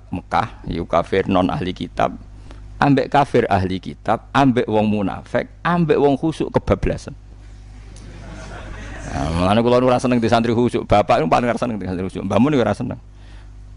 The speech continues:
Mbah Mun parah sange ra senenge nak ndawuhi zahda khusyuan, zahda jalan, tambah khusuk, tambah bintu.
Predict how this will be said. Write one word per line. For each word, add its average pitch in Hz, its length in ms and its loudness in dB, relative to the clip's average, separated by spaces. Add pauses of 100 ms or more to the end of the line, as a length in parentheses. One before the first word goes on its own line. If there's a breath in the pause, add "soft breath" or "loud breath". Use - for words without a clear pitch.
(140)
Mbah 80 100 -4
Mun 107 220 4
parah 104 320 4
sange 98 180 -4
ra 98 140 -2
senenge 101 320 -4
nak - 240 -4
ndawuhi 98 320 -4
zahda 95 320 0
khusyuan, 107 400 2
zahda 92 320 -2
jalan, 92 320 -2
tambah 95 320 0
khusuk, 104 240 0
tambah 98 320 2 (340 loud breath)
bintu. 92 380 2